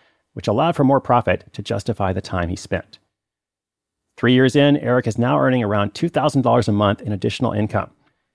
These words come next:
It all began by working with materials that others considered useless.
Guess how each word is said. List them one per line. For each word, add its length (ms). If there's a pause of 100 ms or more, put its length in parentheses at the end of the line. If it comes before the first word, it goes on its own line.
(300)
It 80
all 120
began 380
by 160
working 340
with 120
materials 640
that 120
others 360
considered 580
useless. 560